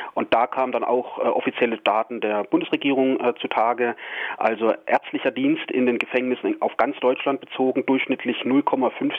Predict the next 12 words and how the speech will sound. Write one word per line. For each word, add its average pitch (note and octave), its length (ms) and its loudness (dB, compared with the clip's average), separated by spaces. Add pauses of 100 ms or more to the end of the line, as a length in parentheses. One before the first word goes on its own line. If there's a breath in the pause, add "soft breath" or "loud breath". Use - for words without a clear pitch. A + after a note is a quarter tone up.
sieben A2+ 400 -2
Stellen, D3 460 0 (180)
also - 200 -2
eine G2+ 180 0
halbe A#2+ 220 2
Stelle B2+ 260 2
ungefähr B2+ 480 0
auf - 100 0 (100)
hundert B2 380 2
Menschen B2+ 380 2
in B2+ 160 -2
Haft. - 340 -4